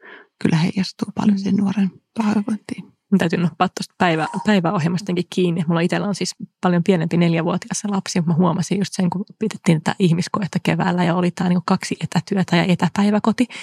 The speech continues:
Speaker 2: niin me ollaan siis mun miehen kanssa molemmat, tota, oltu aikanaan pitkään tehty rippileirejä. Ja riparillahan on aina niinku päiväohjelma, missä on niinku puolen tunnin tarkkuudella, että mitä tapahtuu päivän aikana. Ja ne kasiluokkalaiset aina niinku, ne eka vähän niinku silleen hannottelee vastaan,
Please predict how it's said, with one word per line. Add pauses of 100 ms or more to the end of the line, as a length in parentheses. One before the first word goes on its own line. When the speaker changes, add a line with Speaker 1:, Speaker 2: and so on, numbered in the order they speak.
(240)
Speaker 2:
niin
me
ollaan
siis
mun
miehen
kanssa
molemmat,
tota, (140)
oltu (100)
aikanaan
pitkään
tehty
rippileirejä. (140)
Ja
riparillahan
on
aina
niinku
päiväohjelma, (300)
missä
on
niinku (100)
puolen
tunnin
tarkkuudella,
että
mitä
tapahtuu
päivän
aikana. (340)
Ja
ne
kasiluokkalaiset
aina
niinku, (120)
ne
eka
vähän
niinku
silleen
hannottelee
vastaan,